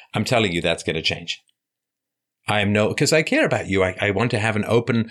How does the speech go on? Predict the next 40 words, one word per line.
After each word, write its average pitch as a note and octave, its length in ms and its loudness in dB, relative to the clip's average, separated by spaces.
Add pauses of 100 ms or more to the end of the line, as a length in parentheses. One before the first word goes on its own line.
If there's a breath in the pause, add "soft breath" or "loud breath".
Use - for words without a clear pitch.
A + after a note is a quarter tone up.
(160 loud breath)
and G#2+ 140 -2
honest A2+ 380 0
relationship G2+ 500 0
with - 180 -6
you," F2 120 -10
right? B2 200 -2
And, F3+ 160 -2
you A3 240 0
know, F3 120 2
you F3 160 2
can F#3+ 100 0
get C#3 200 0
her G#2+ 120 2
agreement. F#2+ 400 0
I'm G2+ 100 -2
sure C#3+ 220 0
she A#2 160 0
doesn't G2 240 -2
want F#2 180 -2
you F#2 60 -4
to F#2+ 80 0
lie E2 460 0 (280 loud breath)
or F#2+ 120 2
fake F2 520 -2 (160 loud breath)
or B2+ 80 -2
pretend G2+ 280 -2
to - 20 -2
be F#2+ 80 -2
something F2+ 300 -4
other E2+ 160 -2
than E2 100 -6
who F#2 120 -4
you E2 200 -2
are. E2+ 220 -4
So - 120 2
you A#2+ 120 2
say, G#2+ 340 2 (400 loud breath)
"I C3+ 200 0
wanna B2+ 240 2
have G#2 460 -2